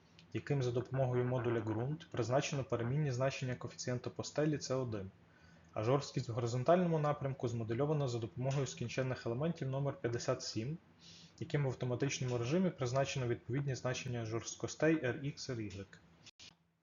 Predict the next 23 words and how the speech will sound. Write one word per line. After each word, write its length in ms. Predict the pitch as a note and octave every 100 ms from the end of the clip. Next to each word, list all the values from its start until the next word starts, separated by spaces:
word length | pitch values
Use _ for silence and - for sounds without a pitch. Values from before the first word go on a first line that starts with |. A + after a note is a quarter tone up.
| _ _ _ _ _ _ _
В 80 | -
таблиці 340 | A2 E3 D#3
фізико-механічних 920 | C3+ D3 C#3 C3 B2 - C3 C#3 C3 -
параметрів 500 | A2+ A#2 B2+ - A2+
ґрунтів 480 | G#2+ A2+ A2 D3 F3+ - - - - - -
виділено 460 | C#3+ D3 C#3 C3
інженерно-геологічний 1120 | B2 A2 A#2 C3 B2+ A2+ A#2 A#2 A2 A#2+ -
елемент, 380 | A2+ A2+ D3+ F3 -
який 240 | G#2+ - C3+
має 240 | C3 C3+
просідні 400 | B2+ G#2+ A2+ A#2+
властивості. 680 | A#2+ A#2 - G2 F#2 - - - - - - - - - - - - - - _ _ _ _ _ _ _
За 140 | A#2 A#2
допомогою 580 | B2+ C#3 E3 F3+ E3
модуля 360 | C#3 D3 C#3+ C3+
ґрунт 360 | A2 G#2+ A#2 C3
змодельовано 640 | - A#2+ A2 A#2+ D3+ D#3+ C3+
масив 340 | B2 - C#3
ґрунту 420 | A#2+ A2+ A#2 E3+
відповідно 520 | D3 - A#2 C#3+ D3+
до 120 | C3+ C3+
інженерно-геологічних 1300 | - A2+ A2+ C3 C#3 B2 A#2+ A#2 A2+ C3+ - C3
вишукувань. 600 | C#3 - A2 - F#2+ G2